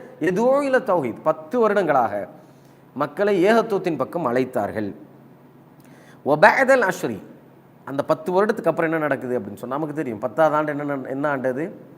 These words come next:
ஆமுல் ஹுசுன். நபி ஸல்லல்லாஹு அலைஹி வஸல்லம் தாவால மிகப்பெரிய ஒரு சறுக்கு ஏற்பட்ட மாதிரியான ஒரு நிலை ஏற்பட்டுச்சு. ஏன்னா, அபு தாலிப் மரணிச்சாங்க, ஹதீஜா ரதியல்லாஹு அன்ஹா அவர்கள் மரணிச்சாங்க. அது வரலாறுல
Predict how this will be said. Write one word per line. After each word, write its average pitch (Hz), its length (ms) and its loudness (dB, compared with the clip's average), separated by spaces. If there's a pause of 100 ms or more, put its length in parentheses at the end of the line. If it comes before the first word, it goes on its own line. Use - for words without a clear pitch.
(300)
ஆமுல் 170 420 -2
ஹுசுன். 139 280 -2 (840)
நபி 127 120 -4
ஸல்லல்லாஹு 160 300 2
அலைஹி 139 100 -2
வஸல்லம் 123 360 -8
தாவால 160 380 4
மிகப்பெரிய 143 440 -6
ஒரு 139 120 -6
சறுக்கு 165 420 0
ஏற்பட்ட 131 300 -4
மாதிரியான 123 440 -2
ஒரு 170 280 -6 (580)
நிலை 160 280 2
ஏற்பட்டுச்சு. 117 420 -4
ஏன்னா, 180 140 -4
அபு 160 240 -4
தாலிப் 156 380 -2 (480)
மரணிச்சாங்க, 143 640 -2
ஹதீஜா 147 340 -2
ரதியல்லாஹு 135 460 -2
அன்ஹா 117 100 -8
அவர்கள் 110 320 -8 (100)
மரணிச்சாங்க. 156 580 -6 (380)
அது 135 140 -2
வரலாறுல 156 480 2